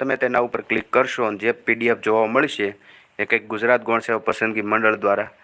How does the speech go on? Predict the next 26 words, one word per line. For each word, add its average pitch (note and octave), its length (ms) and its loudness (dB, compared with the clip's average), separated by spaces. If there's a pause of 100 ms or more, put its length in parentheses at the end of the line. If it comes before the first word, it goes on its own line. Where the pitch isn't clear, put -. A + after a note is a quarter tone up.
(260)
જે G#2+ 180 0
જાહેર A2 300 2
કરવામાં G2+ 400 -2
આવી, F#2+ 160 -14 (380)
તેમાં C3+ 340 0 (260)
સૌ C3+ 160 6 (120)
પ્રથમ C3 400 2
કેન્ડિડેટનું A#2+ 680 0
ફૂલ B2 260 2 (140)
નામ G2+ 220 4
અહીંયા F#2+ 260 -6
જોવા F#2 240 0
મળશે, - 280 -8 (360)
ઉમેદવારનું G#2+ 580 2 (100)
પૂરું C#3 300 2 (320)
નામ A#2 260 2
અહીંયા G2+ 240 -6
જોવા F#2+ 220 -2
મળશે. - 320 -14 (600)
ત્યારબાદ B2+ 380 2 (300)
તેમનો A#2+ 240 2
કન્ફર્મેશન A2+ 720 -2
નંબર A2+ 320 -2
છે A2 100 -2
તે G#2+ 220 0
આ G#2+ 100 4